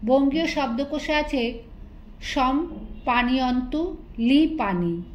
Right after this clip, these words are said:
প্রা পানি অন্তু বা পানি, পানি। কোনো এক রহস্যময় কারণে হিন্দু মুসলমান নির্বিশেষে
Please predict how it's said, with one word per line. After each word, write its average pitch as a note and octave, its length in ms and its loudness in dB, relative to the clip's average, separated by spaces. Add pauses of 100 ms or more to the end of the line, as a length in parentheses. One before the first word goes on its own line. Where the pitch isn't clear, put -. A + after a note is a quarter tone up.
(420)
প্রা B3 300 2 (440)
পানি B3+ 420 2
অন্তু C4+ 540 -2 (240)
বা A#3+ 200 4
পানি, F3+ 600 0 (600)
পানি। F#3+ 500 2 (1400)
কোনো C#4+ 220 4
এক D#4+ 200 4
রহস্যময় D4 580 0
কারণে C#4 520 0 (440)
হিন্দু C4+ 340 6
মুসলমান C4+ 540 2
নির্বিশেষে B3 760 0